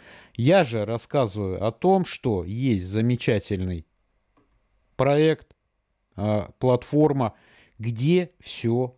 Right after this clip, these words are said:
по чесноку. Где есть копилка, которая приносит, а,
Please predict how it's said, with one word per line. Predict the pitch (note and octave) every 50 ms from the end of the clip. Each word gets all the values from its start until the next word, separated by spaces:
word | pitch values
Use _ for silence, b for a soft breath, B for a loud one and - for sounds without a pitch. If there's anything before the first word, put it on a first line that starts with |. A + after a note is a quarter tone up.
| _ _
по | - A2
чесноку. | - - A2+ G2+ - - A2 G2 F2+ - - - F2 E2 - _ _ _ _ _
Где | G2+ G#2+ A2 B2 C#3+ C#3
есть | C#3 C3+ B2+ - -
копилка, | - C3 B2+ B2+ - F#3 F#3+ F3+ - D3 A2
которая | - G#2+ - - A2+ G#2+ G2+ F#2+ F#2
приносит, | - - G#2 G#2+ A2 C3 D3 C#3 - - A2 - B B B B B B B B B
а, | - G#2 G#2 G#2 G2+ F#2+ F#2